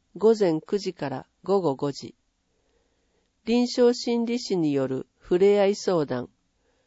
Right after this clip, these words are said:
毎週月曜から金曜、午前十時から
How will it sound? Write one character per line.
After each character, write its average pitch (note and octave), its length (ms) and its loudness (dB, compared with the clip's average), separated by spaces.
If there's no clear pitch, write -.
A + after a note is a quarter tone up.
毎 G#3 260 2
週 F#3+ 460 -2
月 F3+ 400 -2
曜 A#3 120 8
か E3+ 140 -2
ら C#3+ 140 -2
金 F3 320 -2
曜、 D3 280 -2
午 A3+ 200 8
前 F3 240 2
十 G3+ 280 -2
時 E3+ 120 -10
か - 180 -8
ら B2+ 180 -10